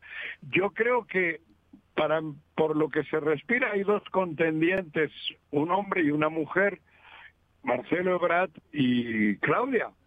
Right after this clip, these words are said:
Parece que van ellos dos, porque Adán Augusto y, y el resto parece que van un poquito atrás, por lo que se, se palpa por acá en, en, en Palacio, ¿no?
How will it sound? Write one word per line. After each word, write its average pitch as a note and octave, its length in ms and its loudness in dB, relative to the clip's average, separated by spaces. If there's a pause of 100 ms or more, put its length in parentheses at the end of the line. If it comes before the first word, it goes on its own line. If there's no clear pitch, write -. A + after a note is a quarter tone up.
(220)
Parece D#3+ 360 0
que F3+ 100 -4
van D#3+ 320 0 (440)
ellos D3 400 0
dos, G3+ 320 0
porque C#3+ 560 -2
Adán F3+ 560 0
Augusto F3+ 880 0
y, D#3+ 480 2 (280)
y C3+ 140 2
el D3 120 0
resto G3+ 360 -2
parece F3+ 280 -2
que E3+ 60 -4
van E3+ 160 0
un D#3+ 140 2
poquito D3 460 -2
atrás, F3 400 -2 (680)
por B2 260 0
lo B2+ 120 0
que B2+ 180 2
se, C3+ 320 -2 (500)
se C#3 120 0
palpa F#3 520 -2
por C3 220 -6
acá C#3 420 0
en, A2+ 160 -4
en, A2 180 2
en G#2+ 100 4
Palacio, D3+ 480 -2
¿no? B3 180 -2